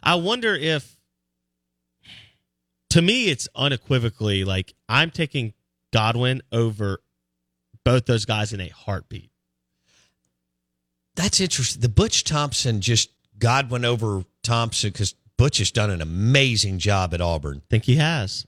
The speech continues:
Speaker 2: Um, and he's done it at the, at the highest level. Cliff has done it in a, in a good way, but East Carolina has won.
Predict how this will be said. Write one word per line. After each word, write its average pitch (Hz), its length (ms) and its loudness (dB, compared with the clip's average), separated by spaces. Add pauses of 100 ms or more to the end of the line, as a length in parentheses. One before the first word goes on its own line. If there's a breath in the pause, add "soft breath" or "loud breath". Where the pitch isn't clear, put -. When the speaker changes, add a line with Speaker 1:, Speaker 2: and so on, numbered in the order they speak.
(140)
Speaker 2:
Um, 101 380 4
and 139 120 0
he's 143 140 0
done 156 200 0
it 147 100 0
at 143 160 -2
the, 139 160 -6
at 139 140 -6
the 131 100 -8
highest 131 340 -6
level. 127 460 -2
Cliff 180 420 0 (840)
has 139 480 2
done 139 260 0
it 139 100 0
in 127 140 0
a, 120 200 0 (1000)
in 127 160 4
a 120 40 4
good 135 300 2
way, 95 380 2 (120)
but 123 180 0
East 160 260 0
Carolina 156 640 0
has 127 320 0
won. 135 640 0